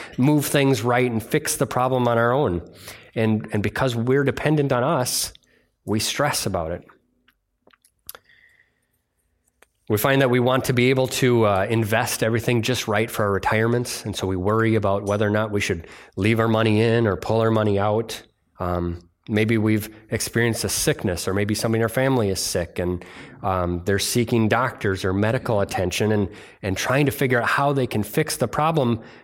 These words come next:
but they're, they're fearful that maybe they won't be able to. Maybe they won't find the treatment that they need, and they won't be able to be cured. Um, we see freedoms under attack. Our schools are teaching kids things that are immoral.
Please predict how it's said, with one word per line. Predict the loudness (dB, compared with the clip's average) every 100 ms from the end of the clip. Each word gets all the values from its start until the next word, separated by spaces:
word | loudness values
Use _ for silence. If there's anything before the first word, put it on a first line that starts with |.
| -6
but | -2
they're, | 2 0 -2 -4
they're | -2 -2
fearful | 0 0 0 0 0
that | 0 -2
maybe | 0 0 2 2 2
they | 2 0
won't | 0 -2
be | 0 0
able | -2
to. | -4 -2
Maybe | -2 2
they | 2
won't | 2 2 -2
find | -4 0 2 2 0 -4 -16 -20 -20 _
the | -4
treatment | 0 0 2 0 0
that | -2
they | 0
need, | 2 2 2
and | 0
they | 0
won't | 0 0
be | -2
able | 0
to | -2
be | -2
cured. | -4 -2 0 0 -2 -12 -20 _ _ _ _ _ _ _ _ _ -20 -10
Um, | -6 -4
we | -2 -2
see | 0 2 2 0 -8 -20 -18
freedoms | -2 0 2 2 2 -2 -10 -18 _
under | 0 2 2
attack. | 2 0 -2 -2 -6 -16 _ _
Our | -6
schools | -4 -2 0 0 -2 -10 -20 -20 _
are | -8
teaching | -4 -2 0 -2
kids | 0 0 0 -2
things | 0 2 2
that | 2
are | 2
immoral. | 2 2 2 2 0 -2